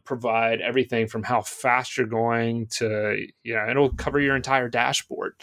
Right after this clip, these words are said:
uh, will all be Apple. Um, and, and then to your point, you know, move into the ad industry. So, it, it,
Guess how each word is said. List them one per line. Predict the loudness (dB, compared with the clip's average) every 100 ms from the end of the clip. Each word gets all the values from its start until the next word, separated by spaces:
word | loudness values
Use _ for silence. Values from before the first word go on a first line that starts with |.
| -20 -20 -14
uh, | -6 -4 -2
will | 0
all | 4 4 4
be | 0 0
Apple. | 0 -2 -4 -10 -10 -12 -4
Um, | 0 2 2 -2 -6 -12 _ -4
and, | 0 2 2 0 -4 -6 -16 _ _ _ _ _ _ _ _
and | -6 -2 2
then | 2 0 -2
to | 0
your | 0
point, | 0 -2 -2 -4
you | -2
know, | -2 0
move | 2 2
into | 2 0
the | 2
ad | 4 2 -2
industry. | -6 -4 -4 -4 -10 -8
So, | -6 0 2
it, | 2 -2
it, | -6